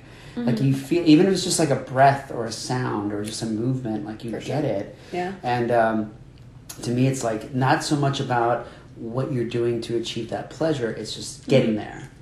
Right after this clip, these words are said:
Speaker 1: So
Speaker 3: Yeah.
Speaker 1: if that involves, you know, getting choked or, or getting tied up or getting, you know,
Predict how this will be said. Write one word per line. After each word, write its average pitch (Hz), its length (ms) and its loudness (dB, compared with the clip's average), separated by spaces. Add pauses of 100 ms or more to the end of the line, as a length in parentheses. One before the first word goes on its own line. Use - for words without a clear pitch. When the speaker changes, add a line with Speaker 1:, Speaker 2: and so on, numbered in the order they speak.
(120)
Speaker 1:
So 131 220 -4
Speaker 3:
Yeah. 175 140 -4
Speaker 1:
if 139 260 2
that 139 220 8
involves, 120 720 0 (380)
you 127 120 -2
know, 107 120 2
getting 110 280 -2
choked - 520 -2 (200)
or, 107 420 -2
or 117 80 -6
getting 110 280 -2
tied 110 300 -6
up 104 360 -2
or 110 140 -4
getting, 104 560 -2
you 107 80 -8
know, 101 120 -6